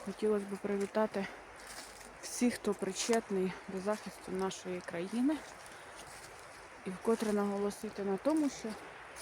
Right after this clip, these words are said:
по суті, все, що ми на даний момент маємо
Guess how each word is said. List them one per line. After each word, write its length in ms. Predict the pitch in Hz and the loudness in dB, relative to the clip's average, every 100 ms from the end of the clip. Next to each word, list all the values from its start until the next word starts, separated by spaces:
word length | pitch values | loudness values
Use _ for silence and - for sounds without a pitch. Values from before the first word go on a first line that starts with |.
| - - - - - - - | -12 -12 -14 -14 -14 -14 -4
по 100 | 190 | -2
суті, 340 | 196 233 233 220 | 0 0 2 2
все, 320 | 208 - 220 - | 0 0 0 -2
що 100 | 202 | -2
ми 120 | 190 | 0
на 140 | 185 185 | 2 2
даний 300 | 196 196 185 | 2 4 4
момент 440 | 185 185 180 - | 4 2 0 0
маємо 440 | 208 247 269 262 | 2 4 4 4